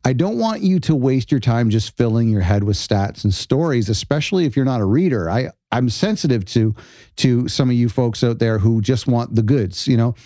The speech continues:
Uh, you don't need to be a historian on labels or on the music industry. That helps. I think there's benefits to that. I've talked about that in the past. I want to just say, hey,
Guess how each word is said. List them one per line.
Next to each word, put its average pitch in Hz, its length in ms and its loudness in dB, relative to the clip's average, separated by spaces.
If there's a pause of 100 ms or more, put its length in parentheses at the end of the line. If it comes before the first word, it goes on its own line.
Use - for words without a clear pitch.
(360)
Uh, 131 100 0
you 147 180 2
don't 202 200 0
need 160 200 0
to 160 80 -2
be 135 160 2
a - 20 2
historian 123 680 0
on 101 180 0
labels 127 580 0
or 101 120 0
on 90 140 0
the 95 60 2
music 147 360 0
industry. 147 420 0
That 220 160 -2
helps. 143 540 -2
I 147 80 2
think 139 160 -2
there's 113 160 0
benefits 110 480 0
to 101 100 0
that. 90 320 0 (580)
I've 127 100 -2
talked 180 180 -2
about 170 140 0
that 156 80 0
in 156 60 -2
the 151 60 0
past. 123 400 -4 (540)
I 180 240 0
want 180 300 -2
to 143 60 2
just 120 220 0
say, 110 260 2
hey, 107 280 0